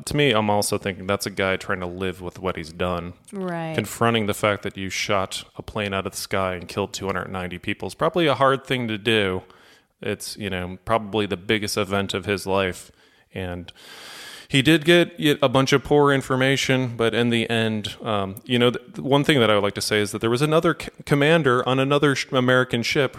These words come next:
Speaker 1: really close by that came to a completely different conclusion about the ship.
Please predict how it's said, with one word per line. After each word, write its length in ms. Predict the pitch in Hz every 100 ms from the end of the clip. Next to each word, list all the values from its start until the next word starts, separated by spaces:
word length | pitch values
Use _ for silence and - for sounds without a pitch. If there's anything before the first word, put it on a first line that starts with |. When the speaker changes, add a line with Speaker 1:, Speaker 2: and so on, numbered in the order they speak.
| -
Speaker 1:
really 380 | 117 120 127 123
close 260 | 127 117
by 440 | 113 123 120 110 104
that 180 | 107
came 160 | - 107
to 140 | 104
a 40 | 104
completely 380 | 98 107 101 101
different 320 | 101 101 95
conclusion 640 | 98 90 - 104 98 90
about 240 | 87 90 -
the 80 |
ship. 360 | 90 - - -